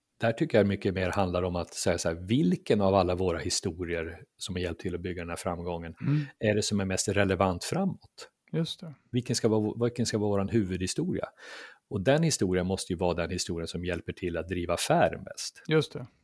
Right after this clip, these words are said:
Speaker 2: Mm.
Speaker 1: För det är då först man får liksom en... Det är först då det ekvationen av att ett starkt varumärke driver affären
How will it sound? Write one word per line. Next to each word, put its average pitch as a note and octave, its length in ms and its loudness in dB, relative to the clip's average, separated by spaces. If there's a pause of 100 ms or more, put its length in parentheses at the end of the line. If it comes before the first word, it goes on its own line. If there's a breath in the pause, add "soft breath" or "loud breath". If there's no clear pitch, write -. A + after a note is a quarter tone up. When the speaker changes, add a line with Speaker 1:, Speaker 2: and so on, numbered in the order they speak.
(340)
Speaker 2:
Mm. E3+ 260 2 (440)
Speaker 1:
För - 120 -6
det G2 60 2
är G2+ 40 0
då C3 200 8
först - 260 0
man F#2 120 2
får F#2 240 2
liksom F2+ 240 -4
en... E2 220 -6 (680 soft breath)
Det A2 160 2
är - 20 2
först - 320 6
då F#2+ 140 6
det F2+ 120 4
ekvationen F2+ 560 0
av F2+ 140 2
att F2 140 -2
ett F#2+ 60 0
starkt F2+ 320 2
varumärke E2+ 480 0
driver E2+ 260 -6
affären E2+ 480 2